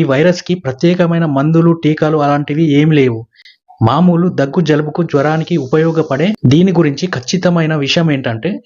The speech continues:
రెండు వేల ఒకటిలో వచ్చింది, మళ్ళీ తగ్గిపోయింది. దీనివల్ల ఎలాంటి ప్రాణ నష్టం కూడా ఎక్కువ జరగలేదు అని అధికారులు చెబుతున్నారు. ఆ మందులు మాత్రమే వాడాలంట. ప్రస్తుతానికి అయితే ఈ వ్యాధి గురించి ఎవరు భయపడాల్సిన అవసరం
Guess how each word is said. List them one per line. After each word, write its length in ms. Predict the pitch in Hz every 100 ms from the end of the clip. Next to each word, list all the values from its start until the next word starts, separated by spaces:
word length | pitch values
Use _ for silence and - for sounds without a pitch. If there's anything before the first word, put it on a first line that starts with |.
| _ -
రెండు 180 | 135 175 180
వేల 160 | 175 151
ఒకటిలో 300 | 143 143 165 127
వచ్చింది, 420 | 123 - 127 139 208 - _ -
మళ్ళీ 180 | 139 185 185
తగ్గిపోయింది. 500 | 135 143 127 113 107 113 _ _ 127
దీనివల్ల 400 | 170 175 165 175 147 131
ఎలాంటి 300 | 160 175 175 139
ప్రాణ 240 | 131 170 170
నష్టం 280 | 165 165 165
కూడా 160 | 143 170 147
ఎక్కువ 200 | - 156 139
జరగలేదు 460 | 131 143 147 139 139
అని 100 | 165 147
అధికారులు 380 | 143 143 143 160
చెబుతున్నారు. 480 | 135 131 127 113 110 - 120
ఆ 20 | 160
మందులు 280 | 151 165 160 147
మాత్రమే 340 | 135 135 170 175
వాడాలంట. 460 | 147 147 143 127 123 107 _ _ _ _ 131
ప్రస్తుతానికి 560 | 123 180 180 180 170 147
అయితే 180 | 135 165 143
ఈ 40 | 139
వ్యాధి 260 | 127 160 165
గురించి 280 | 165 139 - 185 135
ఎవరు 180 | 156 143
భయపడాల్సిన 600 | 131 151 165 160 147 143 170 143
అవసరం 300 | 139 156